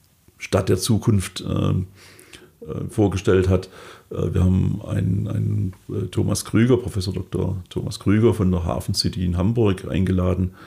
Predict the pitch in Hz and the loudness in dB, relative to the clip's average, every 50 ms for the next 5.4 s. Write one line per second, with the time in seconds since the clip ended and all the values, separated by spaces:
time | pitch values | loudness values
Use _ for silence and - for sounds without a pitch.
0 | - - - - - _ _ - - - 90 90 87 87 87 90 95 98 92 - | -20 -20 -20 -20 -20 _ _ -4 0 2 2 2 2 2 2 0 0 -2 -4 -8
1 | - - 90 90 92 - - - - 95 95 - - - - - - - - 113 | -2 0 0 0 0 -2 -6 -12 -12 -10 -12 -4 -2 -2 -2 -2 -6 -4 0 2
2 | 101 98 95 95 95 95 92 98 - 98 92 - - 101 98 95 92 - 98 92 | 4 4 6 6 4 4 2 2 0 -2 -2 0 0 0 0 0 0 2 2 2
3 | 92 92 90 92 - - 90 - - - - - - - - - - - - - | 4 2 2 0 0 -4 -6 -8 -10 -12 -8 -6 -6 -6 -8 -12 -18 -14 -10 -6
4 | - - - - - - - 87 92 - - 92 - - 92 - - - 90 92 | -4 -4 -4 -4 -4 0 0 0 0 0 -2 0 0 -2 -2 -2 -2 0 0 -2
5 | - - 87 92 90 90 90 - | 0 0 0 2 2 2 0 -4